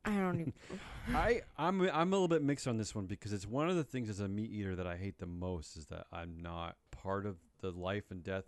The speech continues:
Speaker 2: process
Speaker 1: Yeah.
Speaker 2: of these animals. You know, like, I think there's
Speaker 1: Like,
Speaker 2: something nice
Speaker 1: yeah.
Speaker 2: about that. If
Speaker 1: Yeah.
Speaker 2: you're gonna eat meat, I've had periods in my life where I've stopped eating meat, but I, overall, I, I just can't manage to stop completely.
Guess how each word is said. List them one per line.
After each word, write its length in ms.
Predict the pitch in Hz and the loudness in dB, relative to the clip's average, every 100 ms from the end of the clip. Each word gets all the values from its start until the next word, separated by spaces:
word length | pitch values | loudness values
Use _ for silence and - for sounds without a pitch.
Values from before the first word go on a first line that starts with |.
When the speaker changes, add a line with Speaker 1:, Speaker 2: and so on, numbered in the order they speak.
| - | -8
Speaker 2:
process 300 | 87 92 196 | -6 -4 4
Speaker 1:
Yeah. 300 | 190 180 175 | 8 8 6
Speaker 2:
of 40 | |
these 60 | 180 | 2
animals. 320 | 101 123 139 | -4 -8 -6
You 60 | 123 | -4
know, 100 | 127 | -2
like, 140 | 120 | -2
I 120 | 110 113 | -2 -6
think 180 | 139 | -4
there's 140 | 139 190 | 0 8
Speaker 1:
Like, 240 | 208 208 | 10 10
Speaker 2:
something 120 | 110 | 4
nice 100 | 92 | 2
Speaker 1:
yeah. 140 | 95 180 | 2 2
Speaker 2:
about 260 | - 123 - | 0 -2 0
that. 260 | 139 143 - _ - | -2 -2 -8 _ -8
If 120 | 196 | 0
Speaker 1:
Yeah. 160 | 202 190 | 6 6
Speaker 2:
you're 20 | 185 | 6
gonna 80 | - | 2
eat 240 | 127 131 | -4 -4
meat, 300 | 117 120 143 - - _ _ - | -2 -2 -2 -4 -20 _ _ -10
I've 140 | 131 123 | -6 -4
had 200 | 143 - | -6 -6
periods 300 | 123 139 135 | -4 -4 -2
in 60 | |
my 80 | 139 | -2
life 220 | 135 135 | -2 -2
where 60 | 117 | -2
I've 100 | 104 | -4
stopped 360 | - 117 120 113 | -2 0 0 -2
eating 260 | 120 120 | -4 -2
meat, 160 | 120 117 | -2 -2
but 100 | 110 | -2
I, 120 | 107 - | -2 -2
overall, 420 | 127 143 135 117 | -4 0 0 2
I, 100 | 98 - - | 0 -4 -6
I 140 | 95 | -6
just 260 | 87 95 - | -6 -10 -12
can't 280 | - 101 - | -8 -8 -6
manage 360 | 92 92 90 - | -6 -4 -6 -10
to 60 | |
stop 400 | 85 92 90 101 | -10 -4 -4 -4
completely. 600 | - 80 - 110 123 143 | -10 -10 -8 -4 -4 -4